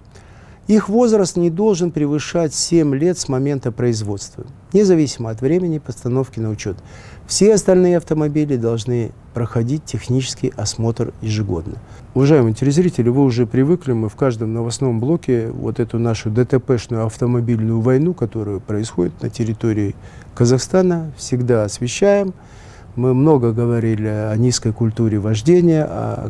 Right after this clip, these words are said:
массе других факторов, которые способствуют тому, что за год, за три года последних шесть с половиной тысяч граждан Казахстана погибло на дорогах. Вот вам еще один фактор.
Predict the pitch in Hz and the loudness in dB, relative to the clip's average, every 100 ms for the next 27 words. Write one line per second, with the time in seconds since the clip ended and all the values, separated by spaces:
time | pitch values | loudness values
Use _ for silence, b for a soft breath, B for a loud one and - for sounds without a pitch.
0 | 110 123 127 - 131 151 151 143 - 208 | -4 -2 -2 -2 0 2 2 0 2 0
1 | 202 190 170 - 147 165 147 - 160 - | 2 0 0 -2 -2 0 -2 0 -2 2
2 | 202 156 - 117 - - - - 147 170 | 2 2 -4 -6 -6 -14 -10 0 4 4
3 | 156 - 127 - B B B B B - | 2 -2 -4 -4 B B B B B 2
4 | 139 160 175 147 - 147 127 151 160 165 | 4 6 6 4 2 -2 4 4 4 0
5 | 135 123 110 - 113 - 110 110 - 202 | 2 0 -2 -6 -8 -6 -6 -2 4 4
6 | 117 143 139 131 123 120 127 110 113 123 | 2 2 2 2 -2 -2 -4 -4 -2 -2
7 | 104 107 98 110 104 - 101 98 120 120 | -2 -6 -8 -8 -8 -6 -6 -6 -4 -2
8 | 113 95 95 92 98 135 214 208 190 - | -2 -4 -8 -6 -2 2 4 2 -2 -6
9 | B B B - 226 269 277 240 214 - | B B B -2 2 4 4 4 2 0
10 | 233 233 214 - - 156 160 151 131 156 | 0 0 0 -8 -4 -2 0 -2 0 0
11 | 139 - 123 | 0 -4 -12